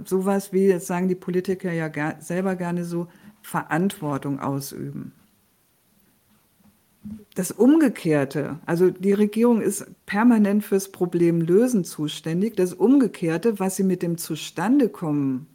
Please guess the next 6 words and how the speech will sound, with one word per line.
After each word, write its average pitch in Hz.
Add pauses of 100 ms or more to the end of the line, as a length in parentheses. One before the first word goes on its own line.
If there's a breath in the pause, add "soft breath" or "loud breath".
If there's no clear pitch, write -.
(180)
der 170
Probleme 165
zu 151
tun 143
hat, - (680 loud breath)
das 214